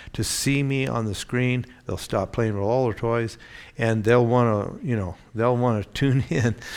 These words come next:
Um, <clears throat> they'll, they'll be mesmerized. Um, anyway, so that's the plan. We won't be here,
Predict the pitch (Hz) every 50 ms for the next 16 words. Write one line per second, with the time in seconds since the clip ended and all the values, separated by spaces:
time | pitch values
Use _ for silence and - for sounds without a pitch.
0 | - - - - - 123 113 110 107 107 101 101 - - - - - - - _
1 | - - 247 208 156 123 107 - 90 110 113 123 123 120 120 113 110 120 123 117
2 | 113 113 113 120 127 123 107 90 107 101 95 92 90 - - - - - - -
3 | - - - 123 117 113 110 110 - - - - - - 175 175 175 160 135 120
4 | 110 107 107 107 104 - - - - - _ - - - - - - 147 131 127
5 | 117 120 143 151 160 - - - - - - 135 120 101 95 - - 127 123 123
6 | 127 135 151 151 160 170 135 127 123 90 143 147 143 143 143 139 135 131 -